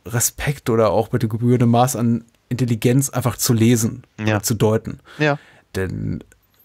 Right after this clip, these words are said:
Speaker 1: man kann ihm viel vorwerfen und wir haben jetzt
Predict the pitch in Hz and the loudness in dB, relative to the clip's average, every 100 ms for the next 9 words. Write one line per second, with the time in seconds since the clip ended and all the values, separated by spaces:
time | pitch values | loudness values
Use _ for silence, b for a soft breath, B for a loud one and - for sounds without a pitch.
0 | - - 50 87 131 139 160 156 156 - | -20 -20 -16 -4 -2 0 -2 0 -2 0
1 | 139 131 - 165 170 160 - 147 135 135 | -2 0 0 2 2 2 0 -4 0 0
2 | 131 - - | 0 -2 -8